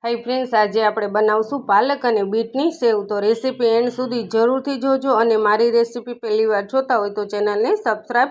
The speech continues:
જરૂરથી કરજો. તો આપણે આ પાલક છે તે લઈ લીધી છે અને મેં સરસ રીતે ધોઈ અને સાફ કરી લીધી છે. આ રીતે એકદમ સરસ ચોખ્ખા પાન છે તે કરી લેવાના છે. ચેક કરી લેવાના પાન છે તે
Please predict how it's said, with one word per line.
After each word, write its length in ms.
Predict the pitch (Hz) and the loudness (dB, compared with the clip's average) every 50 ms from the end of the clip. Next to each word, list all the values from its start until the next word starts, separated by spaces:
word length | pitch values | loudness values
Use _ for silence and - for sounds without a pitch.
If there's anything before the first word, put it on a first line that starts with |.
| - - | -2 -4
જરૂરથી 500 | 254 233 226 220 208 202 202 214 190 185 | -2 -2 0 0 -2 -4 -4 -8 -8 -8
કરજો. 400 | - 190 190 196 190 185 202 196 202 - _ _ _ _ _ _ _ _ _ _ - | -6 -8 -6 -8 -8 -10 -10 -12 -12 -14 _ _ _ _ _ _ _ _ _ _ -4
તો 20 | 247 | -2
આપણે 240 | 233 226 240 240 233 226 | -2 0 2 2 4 4
આ 80 | 220 | 4
પાલક 400 | 220 220 226 233 247 262 262 247 254 | 4 2 2 2 4 2 0 0 -2
છે 140 | - 302 285 | -2 -2 0
તે 140 | 277 240 233 | 0 0 2
લઈ 200 | 233 233 233 247 | 4 4 4 4
લીધી 360 | 247 240 233 190 233 233 226 - | 2 0 -2 -2 -2 -4 -4 -2
છે 80 | 285 285 | -2 0
અને 220 | 262 247 240 233 | 0 2 2 2
મેં 160 | 226 214 208 | 2 2 0
સરસ 360 | 196 - 247 247 254 254 254 254 | -2 -2 -2 -2 -2 -2 -2 -2
રીતે 260 | 262 254 254 254 247 | -4 -4 -2 -2 -4
ધોઈ 360 | 226 208 254 269 294 302 277 262 | -2 0 0 2 2 4 4 4
અને 180 | 247 240 226 220 | 4 4 4 2
સાફ 280 | 220 240 233 226 226 - - | 2 2 2 2 2 0 -4
કરી 240 | 233 220 214 220 220 | -4 0 0 0 0
લીધી 360 | 220 226 220 - 240 233 226 | 0 0 0 0 -2 -4 -4
છે. 180 | - 302 320 453 480 480 - _ _ _ _ _ _ _ _ _ _ _ _ _ _ _ _ _ _ _ _ _ _ _ _ _ _ _ _ _ _ - | -2 0 0 0 0 -2 -6 _ _ _ _ _ _ _ _ _ _ _ _ _ _ _ _ _ _ _ _ _ _ _ _ _ _ _ _ _ _ -6
આ 140 | 202 214 214 | -2 0 0
રીતે 340 | 214 220 214 214 214 208 208 208 208 - - _ _ _ _ _ _ _ _ _ _ _ _ _ _ _ _ - | 2 0 0 0 0 2 0 0 -2 -6 -18 _ _ _ _ _ _ _ _ _ _ _ _ _ _ _ _ -12
એકદમ 340 | 240 233 233 233 262 262 254 254 | -12 -8 -4 0 0 0 0 0
સરસ 280 | - 247 240 233 233 233 | 0 0 0 0 -2 -2
ચોખ્ખા 320 | - 240 233 226 233 247 226 | -2 -2 -2 0 2 0 0
પાન 240 | 233 226 226 226 233 | 2 2 2 2 0
છે 160 | 226 - 294 269 | 0 -2 -2 -4
તે 120 | - - 202 | -2 -4 -4
કરી 280 | 180 214 220 208 214 214 | -2 -2 0 2 2 0
લેવાના 520 | 202 202 208 208 214 214 226 233 226 233 | 2 0 0 2 2 2 2 2 2 2
છે. 200 | 233 - 302 349 508 523 - _ _ _ _ _ _ _ _ _ _ _ _ _ _ _ _ _ _ _ _ _ _ _ _ _ _ _ _ _ _ _ _ _ _ _ _ - | 0 0 0 0 0 -2 -4 _ _ _ _ _ _ _ _ _ _ _ _ _ _ _ _ _ _ _ _ _ _ _ _ _ _ _ _ _ _ _ _ _ _ _ _ -6
ચેક 160 | 254 247 240 233 - | -4 -4 -2 -2 -2
કરી 280 | 254 240 233 233 214 214 | 0 2 2 2 2 2
લેવાના 460 | 208 202 202 202 202 196 196 185 190 | 2 0 2 2 2 0 0 0 0
પાન 200 | 220 208 208 214 226 | 0 0 2 0 -2
છે 160 | 220 - 277 240 | -2 -2 -2 -2
તે 160 | - - 196 | -2 -2 -4